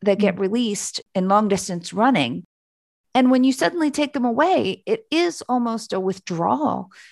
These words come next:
Speaker 1: and you can
Speaker 2: Yes.
Speaker 1: get really dark really quickly. I also really think you've hit the nail on the head that there's something about nature.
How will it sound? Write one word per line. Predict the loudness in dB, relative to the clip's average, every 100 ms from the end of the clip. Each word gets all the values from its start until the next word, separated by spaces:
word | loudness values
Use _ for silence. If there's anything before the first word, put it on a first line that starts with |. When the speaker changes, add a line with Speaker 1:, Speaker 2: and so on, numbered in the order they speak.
| -8
Speaker 1:
and | 2 2
you | 2
can | 2 0
Speaker 2:
Yes. | 2
Speaker 1:
get | 0 0 -2
really | 0 0
dark | 4 4 4 0
really | -4 -2 -2
quickly. | -2 -4 -2 -4 -4 -8 _ _ _ _ _ _ _ _ _ _ -2
I | -2 -2
also | 2 2 2 0
really | 0 -2 0 0 2 0
think | -2 -2 -2 -4
you've | -4 -4 -6 _ _ _
hit | -2 -2
the | 2
nail | 2 2 2
on | 0 -2
the |
head | -4 0 4 4 2 -2 _ _ _ _ _ -2
that | 0
there's | 0 -2
something | -2 -2 -2 -2
about | 2 2 2
nature. | 0 0 -2 -4 -6